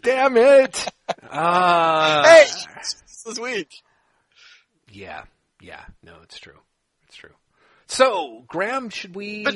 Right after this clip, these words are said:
Speaker 2: it,
Speaker 1: Yeah?
Speaker 2: we, we should probably, like, wrap things up because, uh, I don't know how you're gonna edit this, but we did just get cut off because of, of, of bad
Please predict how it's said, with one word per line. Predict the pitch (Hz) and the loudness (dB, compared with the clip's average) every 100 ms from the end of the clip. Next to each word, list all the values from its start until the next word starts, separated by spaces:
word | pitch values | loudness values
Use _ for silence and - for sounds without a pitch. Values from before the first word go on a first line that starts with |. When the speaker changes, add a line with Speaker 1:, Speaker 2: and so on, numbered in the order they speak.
| 170 | -10
Speaker 2:
it, | 208 - _ _ _ _ - | -20 -20 _ _ _ _ -14
Speaker 1:
Yeah? | 147 175 | -12 -12
Speaker 2:
we, | 165 214 | -12 -12
we | 190 214 | -8 -8
should | 269 - | -10 -6
probably, | 190 185 175 147 143 - | -4 -4 -6 -8 -8 -8
like, | 131 123 | -8 -4
wrap | 127 113 | -6 -6
things | 120 123 | -10 -8
up | 107 | -8
because, | - 120 113 | -8 -12 -12
uh, | 123 123 123 113 | -6 -4 -2 -2
I | 117 | -2
don't | 135 156 | -4 -6
know | 170 | -8
how | 143 | -10
you're | 139 127 | -8 -8
gonna | 120 113 | -6 -4
edit | 123 120 | -6 -6
this, | 98 - | -12 -10
but | 127 | -10
we | 143 | -8
did | 131 127 | -6 -6
just | 131 123 | -8 -8
get | 101 - | -8 -4
cut | 113 | -2
off | 113 104 - | -2 -4 -6
because | - - 107 | -14 -10 -10
of, | 104 - - | -12 -16 -10
of, | 110 101 - _ - _ _ _ _ _ | -8 -8 -18 _ -20 _ _ _ _ _
of | - 110 | -6 0
bad | 110 101 | 0 0